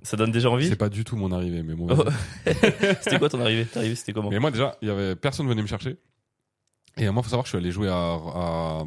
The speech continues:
Speaker 2: dans l'Ouest parce qu'à la base, on jouait à Royan et que moi, j'ai mes parents qui vivent à Royan.
Speaker 1: Ok, fais gaffe à ta chaussure quand même, hein, tu tapes un petit peu la table.
Speaker 2: Non, t'inquiète.
Speaker 1: Ok.
Speaker 2: Et,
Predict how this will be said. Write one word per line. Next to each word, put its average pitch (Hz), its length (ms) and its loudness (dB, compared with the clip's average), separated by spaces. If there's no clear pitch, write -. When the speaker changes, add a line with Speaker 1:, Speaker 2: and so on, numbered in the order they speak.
Speaker 2:
dans 80 260 -6
l'Ouest 104 280 -2
parce - 120 -10
qu'à 90 100 -6
la 87 80 -2
base, 120 180 -2
on 92 100 -2
jouait 90 180 -2
à 87 40 0
Royan 92 480 -4
et 73 40 -12
que - 60 -20
moi, 104 80 -4
j'ai 98 100 -6
mes 80 100 -6
parents 107 280 -6
qui - 160 -16
vivent 90 180 -12
à 76 40 -6
Royan. 80 260 -8
Speaker 1:
Ok, 110 200 0
fais - 120 0
gaffe 180 180 0
à 165 40 0
ta 160 80 0
chaussure 143 320 -4
quand 104 80 -4
même, 92 160 0
hein, 110 80 -4
tu - 120 -14
tapes 135 140 -4
un 135 80 -2
petit 131 140 -10
peu 127 100 -4
la 120 80 0
table. 98 300 -6
Speaker 2:
Non, 95 240 -6
t'inquiète. 87 280 -14
Speaker 1:
Ok. - 180 -8
Speaker 2:
Et, 95 120 -6